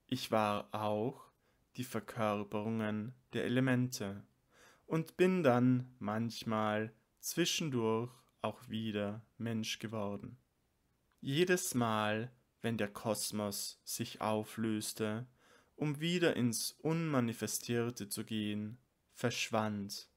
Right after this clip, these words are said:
auch ich. Und wenn das All wieder hervortrat, kehrte auch ich zum Dasein zurück, um andere Reihen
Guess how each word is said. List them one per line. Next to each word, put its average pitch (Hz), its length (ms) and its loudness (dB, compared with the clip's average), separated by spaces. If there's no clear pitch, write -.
auch 113 260 -6
ich. - 440 -8
Und 156 220 -2
wenn 170 200 8
das 156 220 0
All 123 520 6
wieder 113 200 0
hervortrat, 107 1160 0
kehrte 151 560 4
auch 107 180 2
ich - 480 -8
zum 113 260 -4
Dasein 104 880 -2
zurück, 117 540 -4
um 120 380 2
andere 147 640 2
Reihen 107 560 0